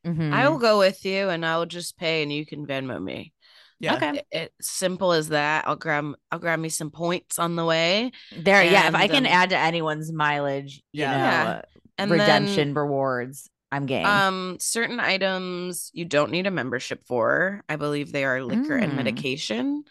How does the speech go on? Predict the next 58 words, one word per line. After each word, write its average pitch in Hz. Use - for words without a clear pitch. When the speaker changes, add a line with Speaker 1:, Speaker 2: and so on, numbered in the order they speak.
Speaker 2:
Um, 131
I 156
don't, 156
Speaker 1:
My 170
Speaker 2:
I'm 165
Speaker 1:
two 175
Speaker 2:
not 165
Speaker 1:
favorite 170
Speaker 2:
sure. 165
Speaker 1:
things. 202
Speaker 3:
Mm-hmm. 185
Speaker 1:
<laughs> -
Speaker 3:
Yeah, 196
Speaker 2:
I'm 196
not 202
Speaker 3:
prescriptions, 254
Speaker 2:
sure 226
about 214
other 208
things, 208
but 151
yeah, 165
I -
know -
those -
Speaker 3:
prescriptions 214
you -
Speaker 2:
two. 160
Speaker 1:
Mm-hmm. 160
Speaker 3:
can 170
do 147
at 131
Costco 135
without 123
a 113
membership. 87
Speaker 2:
Um, 160
Speaker 3:
And 143
they 139
have 160
good, 156
Speaker 1:
Wow. 156
Speaker 3:
good 139
prices. 101
Speaker 2:
Actually, 202
Speaker 1:
Okay. 165
Speaker 2:
the 190
pharmacy 208
is 180
excellent 165
as 151
well. 151
I've 147
had 151
great 151
experiences 151
there. 139
Um, 139